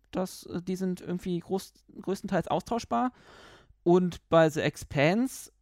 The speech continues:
wie gesagt, da hat jeder Charakter irgendwie, ähm, ja, eine Geschichte und, äh, hat eine Motivation, das zu tun, was er tut. Und, ähm,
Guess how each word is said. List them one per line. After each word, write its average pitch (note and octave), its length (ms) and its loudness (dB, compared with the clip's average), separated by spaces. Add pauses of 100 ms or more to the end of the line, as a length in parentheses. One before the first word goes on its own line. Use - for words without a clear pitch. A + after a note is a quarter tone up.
wie E3+ 100 0
gesagt, F#3+ 360 2
da D#3 80 4
hat D3+ 160 2
jeder F#3+ 240 4
Charakter G3 580 0
irgendwie, G3+ 600 0 (440)
ähm, F3+ 460 2 (240)
ja, F#3 220 8
eine F3 160 2
Geschichte E3+ 640 -2
und, D#3+ 360 -2
äh, D#3+ 180 0
hat F#3+ 200 0
eine G3 80 4
Motivation, G3+ 840 0 (280)
das - 260 -2
zu F#3 100 -4
tun, F3+ 260 -2
was C#3+ 120 -4
er D3+ 100 -2
tut. G#3 340 -2
Und, C#3+ 420 -4
ähm, D3 480 2